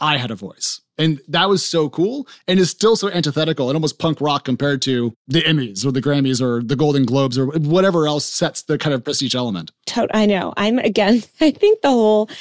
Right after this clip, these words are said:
Speaker 2: I think all of these legacy institutions have made themselves irrelevant by refusing to, you know, by putting themselves up in an ivory tower and kind of separating themselves, you know, from the really cool and culturally relevant stuff happening on the internet. And there's a dismissiveness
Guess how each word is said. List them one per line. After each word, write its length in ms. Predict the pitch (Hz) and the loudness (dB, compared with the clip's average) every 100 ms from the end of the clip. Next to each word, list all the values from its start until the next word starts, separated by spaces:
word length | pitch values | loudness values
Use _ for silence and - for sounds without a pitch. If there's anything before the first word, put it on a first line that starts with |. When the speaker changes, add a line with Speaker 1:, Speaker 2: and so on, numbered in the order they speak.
| - - - | -16 -16 -4
Speaker 2:
I 80 | 247 | 0
think 200 | 311 339 - | 2 2 0
all 240 | 208 220 | 0 0
of 120 | 220 | 0
these 260 | 214 208 190 | 0 0 2
legacy 420 | 196 185 196 196 | 2 2 0 -2
institutions 680 | 185 - 180 190 180 175 175 | -2 -2 -6 -4 -2 -2 -2
have 160 | 180 | 0
made 240 | 185 170 175 | 2 2 0
themselves 520 | 170 - 170 170 160 | -2 0 0 0 -2
irrelevant 680 | 165 160 156 170 190 196 - | -2 0 0 0 0 0 0
by 100 | 175 | 2
refusing 680 | 170 175 - 175 - 170 170 | 2 -2 -2 -2 0 -2 -2
to, 500 | - 180 170 165 165 - | -2 0 2 0 -2 -2
you 100 | 240 | 0
know, 140 | 208 | 2
by 280 | 214 208 208 - | 2 2 0 -2
putting 240 | 220 247 | -2 2
themselves 420 | 247 240 240 220 | 2 0 0 0
up 160 | 208 202 | 0 2
in 80 | 214 | 2
an 100 | 208 | 2
ivory 400 | 202 208 202 208 | 2 0 0 0
tower 560 | 202 185 226 185 - - | 0 0 0 -2 -4 -2
and 420 | 185 185 180 175 - | 0 2 0 -4 -6
kind 120 | 240 208 | -2 -2
of 80 | |
separating 520 | 190 226 214 170 170 156 | 0 0 2 2 2 0
themselves, 680 | 175 - 165 127 180 - - | -2 -2 -2 -2 -4 -8 -2
you 100 | 208 | 0
know, 160 | 175 | 0
from 460 | 180 - 185 180 190 | -2 -2 0 0 0
the 340 | 185 175 175 - _ | 2 2 0 -4 _
really 480 | - 190 226 302 254 | -6 0 2 2 0
cool 500 | - 208 220 262 254 | 0 2 4 4 2
and 200 | 214 208 | 2 0
culturally 440 | 208 214 - 233 | 0 -2 0 2
relevant 420 | 196 196 202 202 - | 4 2 2 -2 -2
stuff 240 | 202 202 | -2 0
happening 480 | 185 180 202 202 208 | -2 -2 0 0 0
on 80 | 220 | 0
the 80 | |
internet. 400 | 233 302 - - - | 2 0 -2 -4 0
And 160 | 220 | 2
there's 180 | 220 220 | 2 0
a 60 | 214 | -2
dismissiveness 1080 | 233 - 208 208 - 214 170 - - - | -2 -2 0 0 0 -4 -2 -4 -6 -10